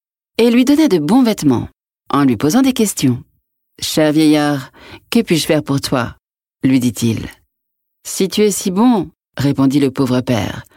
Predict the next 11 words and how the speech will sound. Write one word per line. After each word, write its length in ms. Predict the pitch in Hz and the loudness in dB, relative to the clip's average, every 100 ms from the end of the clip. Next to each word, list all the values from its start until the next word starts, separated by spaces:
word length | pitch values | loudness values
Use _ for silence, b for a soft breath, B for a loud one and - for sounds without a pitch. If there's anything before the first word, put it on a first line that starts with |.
| b b b - | b b b -14
sans 260 | - 139 123 | -4 0 0
savoir 400 | 123 123 175 - | -2 -2 -2 -2
qu'il 160 | 117 | -4
parlait 360 | 104 117 151 143 | -2 0 0 -2
à 60 | |
son 120 | 127 117 | -2 -4
propre 300 | 123 - 160 | -4 -4 -4
fils, « 460 | - - - - _ B B B B - | -4 -8 -10 -16 _ B B B B -6
laisse-moi 380 | 214 233 220 226 | -2 0 0 0
rester 320 | 202 190 - | 0 -2 0
ici 480 | 190 170 - 170 151 | 0 -2 -4 -4 -4